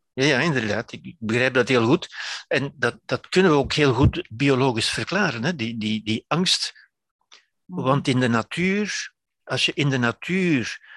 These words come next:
Speaker 1: door vele ogen bekeken wordt, zijn dat meestal roofdieren. Die
Speaker 2: Ah.
Speaker 1: in jou een lekkere hap zien.
Speaker 2: Mhm.
Speaker 1: <clears throat> En dus is het normaal,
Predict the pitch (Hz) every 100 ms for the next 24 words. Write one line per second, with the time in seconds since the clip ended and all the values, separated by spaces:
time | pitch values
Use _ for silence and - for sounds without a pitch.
0 | - - 117 120 110 107 127 160 170 135
1 | - - 147 151 147 123 110 120 175 175
2 | 170 160 - - - - _ - 135 135
3 | 117 - 175 - 165 147 147 143 120 123
4 | 107 101 90 _ _ _ _ _ - -
5 | _ _ _ _ - - - - - 139
6 | 135 196 123 117 127 143 156 151 127 131
7 | - 135 113 139 - 127 120 - - -
8 | - _ _ - _ 185 214 202 - 226
9 | 160 - - - - 123 131 143 131 120
10 | 98 113 104 113 123 170 220 220 214